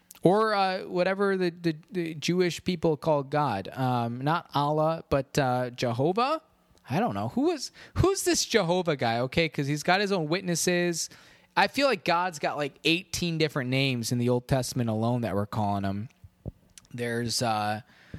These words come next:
uh, uh, God and, uh, Jehovah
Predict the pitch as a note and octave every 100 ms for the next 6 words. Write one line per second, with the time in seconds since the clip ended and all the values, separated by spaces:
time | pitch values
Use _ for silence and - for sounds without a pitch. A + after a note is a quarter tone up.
0 | - _ A2+ G#2+ G#2 G2+ G2+ - _ _
1 | - F2 A2+ A2 B2+ B2 B2 B2 A2+ D#3+
2 | F3+ - _ _ _ _ - - _ _
3 | B2+ B2 B2 B2 B2 B2 B2 B2 A#2+ -
4 | - - A2+ A2 A2 A2 G#2 - _ _
5 | - B2 - C3+ A#2 C3 C3 C#3+ D#3+ F#3
6 | A3